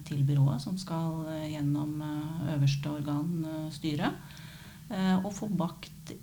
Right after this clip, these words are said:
inn i den hvordan man gjør det i det praktiske liv i sin virksomhet, om man bruker et kvalitetssikringssystem, eller om man har manuelle systemer,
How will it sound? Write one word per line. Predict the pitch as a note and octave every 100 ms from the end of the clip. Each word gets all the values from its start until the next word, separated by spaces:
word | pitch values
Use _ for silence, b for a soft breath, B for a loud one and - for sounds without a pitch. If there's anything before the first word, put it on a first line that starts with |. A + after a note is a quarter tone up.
| -
inn | D#3 D3 E3+ -
i | G3
den | D#3 C#3+ F3+ F#3+ - B B B -
hvordan | D3+ C#3 D#3+ F#3
man | F#3+ G3+
gjør | E3+ D3+ C#3+ D3 D3
det | E3 G3+ - -
i | F#3+
det | F#3 -
praktiske | D#3 C#3 - F3 - - F#3 F#3 F#3 F3+ F3+ F3
liv | F3+ C4+
i | G#3+
sin | - F3+ F3+
virksomhet, | F#3 F#3 E3+ G3+ - - - B B -
om | F3+
man | F#3 F#3+
bruker | F#3+ E3 D3
et | D#3
kvalitetssikringssystem, | - D#3+ E3 - C#3 C#3 - - D#3 D#3 D3+ D#3 - C#3+ D#3+ D#3+ E3 - E3 D#3+ D#3+ D#3+ D#3+ D#3+ - E3+ - - A3 C4+ C4
eller | F3 D#3+
om |
man | D#3+
har | D#3+ D3+
manuelle | D3+ D3+ D#3 D3 D3
systemer, | C#3+ E3 - D#3+ F#3+ C#4+